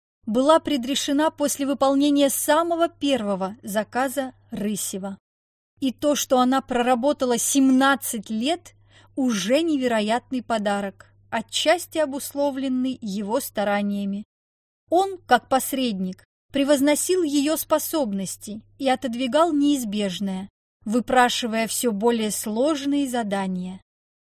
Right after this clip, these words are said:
Но вот они у финишной черты. Рысь хочет, чтобы С Д замолчала. Навсегда.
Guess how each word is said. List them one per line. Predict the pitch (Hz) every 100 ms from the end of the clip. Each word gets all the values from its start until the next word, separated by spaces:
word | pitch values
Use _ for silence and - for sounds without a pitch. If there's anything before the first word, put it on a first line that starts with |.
| _
Но | 233 240
вот | 262 392
они | 370 339 330
у | 247
финишной | 202 247 277 294 - 254 247
черты. | - 233 220 - 202 202 _ _ _ _ _
Рысь | - 254 349 381
хочет, | - 339 339 - 320 - _
чтобы | - - 233 214 -
С | 233 202
Д | 202 196 262 330 - _ -
замолчала. | 202 247 254 247 - - 196 190 196 - _ _ _ _ _ _
Навсегда. | 220 220 269 - - 269 247 190 196 190